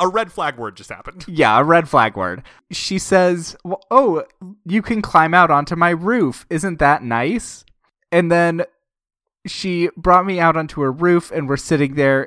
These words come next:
Speaker 2: and we have our first kiss, and it's very nice. But at the time, I didn't know why, but I was like,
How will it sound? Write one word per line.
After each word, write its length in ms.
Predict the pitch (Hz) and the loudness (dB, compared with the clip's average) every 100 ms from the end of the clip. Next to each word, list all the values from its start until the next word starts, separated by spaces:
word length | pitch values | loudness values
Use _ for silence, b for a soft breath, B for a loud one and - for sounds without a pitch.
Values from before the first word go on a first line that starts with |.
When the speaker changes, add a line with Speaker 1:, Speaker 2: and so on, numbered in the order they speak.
| - | -2
Speaker 2:
and 180 | 139 135 | 0 2
we 100 | 135 | 0
have 140 | 127 | 2
our 120 | 120 | -2
first 400 | - 151 147 - | 0 0 0 -2
kiss, 500 | - 143 123 - - _ _ | -6 -4 -4 -8 -16 _ _
and 180 | 151 143 165 | 0 0 -4
it's 160 | 139 | -8
very 340 | 151 165 165 151 | -4 -2 -2 -2
nice. 480 | 151 147 147 - - - | -2 -2 -4 -10 -6 0
But 200 | 160 151 | 0 0
at 180 | 151 | -4
the 100 | - | -10
time, 480 | 135 196 180 165 160 170 151 | -4 0 2 0 -4 -8 -4
I 120 | 156 | -2
didn't 220 | 151 147 | 0 2
know 140 | 139 | 2
why, 300 | 135 135 131 | 4 2 2
but 140 | 131 135 | -2 -2
I 100 | 131 | -2
was 180 | 127 127 | -2 -4
like, 240 | 123 | -6